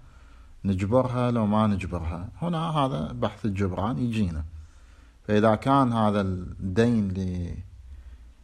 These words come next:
للتجارة وكان الربح موجود معاصر للخسارة، وخسر الأسهم، اشترى أسهم وخسرها،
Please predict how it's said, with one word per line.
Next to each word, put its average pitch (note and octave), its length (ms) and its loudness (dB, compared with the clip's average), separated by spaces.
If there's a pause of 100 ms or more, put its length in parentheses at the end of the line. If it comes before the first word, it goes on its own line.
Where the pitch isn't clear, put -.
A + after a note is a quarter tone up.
(400)
للتجارة A2 760 2 (840)
وكان A2+ 400 4
الربح C3 560 -2 (1160)
موجود G2+ 560 2 (100)
معاصر A2 600 2
للخسارة، F2 680 -2 (580)
وخسر A#2 420 4
الأسهم، D3 420 0 (260)
اشترى G#2+ 400 0
أسهم C#3+ 340 -4 (760)
وخسرها، G2+ 560 2